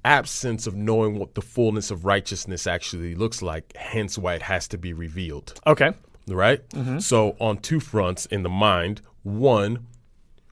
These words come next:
Speaker 1: we can't actually accomplish that which we'd like to,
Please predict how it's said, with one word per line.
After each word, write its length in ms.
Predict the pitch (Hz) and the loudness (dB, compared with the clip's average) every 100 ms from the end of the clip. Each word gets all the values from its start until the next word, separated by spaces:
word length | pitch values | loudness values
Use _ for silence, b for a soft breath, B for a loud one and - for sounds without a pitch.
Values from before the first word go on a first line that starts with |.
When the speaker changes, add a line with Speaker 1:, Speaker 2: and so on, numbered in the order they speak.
| - | -10
Speaker 1:
we 120 | 110 101 | -6 -2
can't 220 | 127 120 | 0 2
actually 640 | 110 - 117 101 98 90 - - _ _ _ - - 110 | 2 0 -2 -2 -2 -4 -10 -20 _ _ _ -20 -8 -4
accomplish 580 | 107 120 120 107 101 | -2 2 2 0 -4
that 260 | - 104 - | 0 0 0
which 360 | 101 95 - - | -2 -4 -4 -4
we'd 220 | 104 90 | -4 0
like 280 | 101 107 - | 2 2 0
to, 300 | - 151 | 0 0